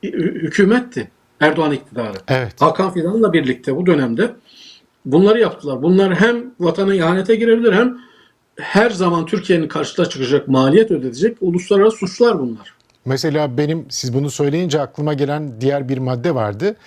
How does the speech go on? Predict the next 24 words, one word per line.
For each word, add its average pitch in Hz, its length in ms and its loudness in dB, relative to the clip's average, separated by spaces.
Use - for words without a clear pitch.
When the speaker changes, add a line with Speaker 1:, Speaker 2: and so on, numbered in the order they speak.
Speaker 2:
Bunlar 151 380 -2
hatırlayacaksınız 151 960 -4
Nijer'e, 156 840 -2
e, 117 340 -4
Türk 131 240 -4
Hava 147 180 0
Yolları'yla, 151 720 0
Türk 127 320 -10
Hava 147 120 0
Yolları'nın 127 420 -2
uçaklarıyla 156 600 -4
silah 143 340 -2
dağıtmışlar, 110 560 -10
silah 135 360 -2
götürmüşlerdi. 92 760 -10
Ve 147 380 0
bunlar 165 540 -2
yasa 139 360 -2
dışı 147 460 -2
şekilde 135 720 -4
olmuştu. 110 640 -8
Bunlar 156 280 0
da 165 100 -2
ses, - 400 -4